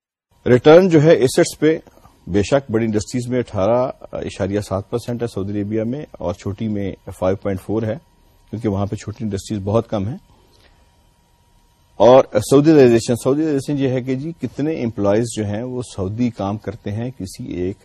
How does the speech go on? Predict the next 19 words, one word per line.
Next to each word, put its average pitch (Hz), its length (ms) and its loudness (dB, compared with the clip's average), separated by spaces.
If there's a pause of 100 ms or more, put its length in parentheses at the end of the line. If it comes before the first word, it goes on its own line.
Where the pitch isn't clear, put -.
آرگنائزیشن 87 640 -6
میں، 107 140 -8 (540)
وہ 123 200 0
فورٹین 117 360 0
پوائنٹ 120 240 -2
تھری 127 260 -4
ہے 104 180 2
بڑی 98 240 -2
انڈسٹریز 107 380 -6 (100)
میں 120 160 -6
اور 92 180 -8
تقریباً 98 420 -10
ایٹ 101 260 -6
پوائنٹ 98 180 -6
فائیو 90 260 -8
ہے 139 140 -10
چھوٹی 95 320 -6
انڈسٹریز 82 460 -8
میں۔ - 80 -14